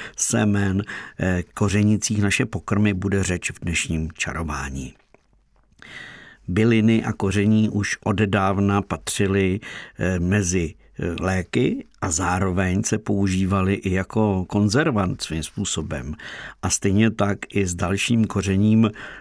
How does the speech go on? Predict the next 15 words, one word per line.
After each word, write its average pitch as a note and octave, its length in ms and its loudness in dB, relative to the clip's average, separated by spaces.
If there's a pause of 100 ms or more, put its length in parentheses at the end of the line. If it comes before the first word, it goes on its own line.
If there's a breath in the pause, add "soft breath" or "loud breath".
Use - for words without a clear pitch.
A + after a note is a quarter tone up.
(100)
eh, F#2+ 180 0
se - 180 -2
dá G#2+ 280 2
na F#2 120 2
mnohde G2+ 340 2
mluvit, G2+ 420 2
že G2 160 -6
to A#2 100 0
je A#2 80 0
opravdu A2+ 640 0
léčivá G2 760 0
záležitost. F#2 800 -2 (320 loud breath)
Já F2+ 100 0
když G#2+ 200 0
jsem A2+ 360 2